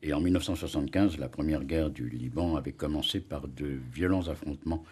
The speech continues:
entre les phalangistes chrétiens de Gemayel et les Palestiniens. Et en mille neuf cent soixante-seize, ces mêmes phalangistes, appuyés par l'armée syrienne qu'ils avaient appelée à venir à leur secours contre le camp islamo-progressiste,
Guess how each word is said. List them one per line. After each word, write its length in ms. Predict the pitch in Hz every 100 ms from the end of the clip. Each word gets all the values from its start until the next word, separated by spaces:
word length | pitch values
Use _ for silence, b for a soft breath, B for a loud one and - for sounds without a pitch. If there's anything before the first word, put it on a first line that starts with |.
| B B B
entre 300 | 78 78 73
les 100 | 71
phalangistes 640 | 80 78 - 78 - 69 -
chrétiens 460 | 65 - 78 76
de 160 | 64 60
Gemayel 640 | 58 57 57 65 73 76
et 80 | 58
les 160 | 53 58
Palestiniens. 640 | - 58 - - 95 - - b b b b
Et 100 | 110
en 60 | 110
mille 120 | 139
neuf 120 | 139
cent 120 | - 139
soixante-seize, 640 | 117 76 67 - 60 - - -
ces 180 | - 69
mêmes 280 | 67 98 69
phalangistes, 680 | - 60 69 71 107 - 120 - b b b
appuyés 460 | 78 - 90 101
par 320 | - 65 62
l'armée 320 | 64 65 69 67
syrienne 580 | - 76 78 101 113 -
qu'ils 260 | - -
avaient 260 | 55 55 55
appelée 340 | 53 - 78
à 80 | -
venir 380 | - 120 71 57
à 60 |
leur 160 | 53 -
secours 520 | - 71 - 117 104 b b b
contre 400 | 120 143 - -
le 100 | 67
camp 260 | - - 76 -
islamo-progressiste, 1160 | 76 - 73 73 73 - 62 67 - 120 - 104